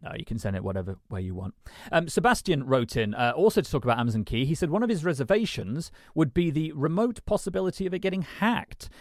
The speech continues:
Uh, if it would also replace your ordinary lock, then one better be sure one's phone doesn't run out of battery.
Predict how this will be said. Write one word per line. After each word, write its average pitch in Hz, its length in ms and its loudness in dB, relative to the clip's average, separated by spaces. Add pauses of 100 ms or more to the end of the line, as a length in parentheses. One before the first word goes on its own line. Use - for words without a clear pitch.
(140)
Uh, 147 140 2
if 143 100 -2
it - 80 0
would 156 100 4
also 190 240 4
replace 170 480 0
your 156 120 2
ordinary 143 500 4
lock, 123 460 0
then 127 180 0
one 131 300 0
better 170 200 4
be 196 120 -2
sure 165 260 2
one's 156 240 -2
phone 180 340 2
doesn't 143 220 2
run 131 160 0
out 120 220 -2
of 110 160 -6
battery. 104 480 -2